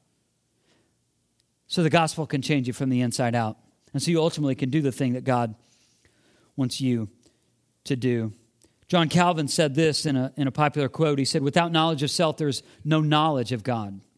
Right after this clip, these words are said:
So again, talking about the issue of self, why we have to delve into it.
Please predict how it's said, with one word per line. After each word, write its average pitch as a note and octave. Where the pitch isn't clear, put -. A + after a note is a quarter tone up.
So F#3
again, E3
talking F#3+
about F#3
the F3+
issue F3+
of D#3
self, D#3
why F3+
we A3
have F#3+
to F#3+
delve F#3
into A3
it. B2+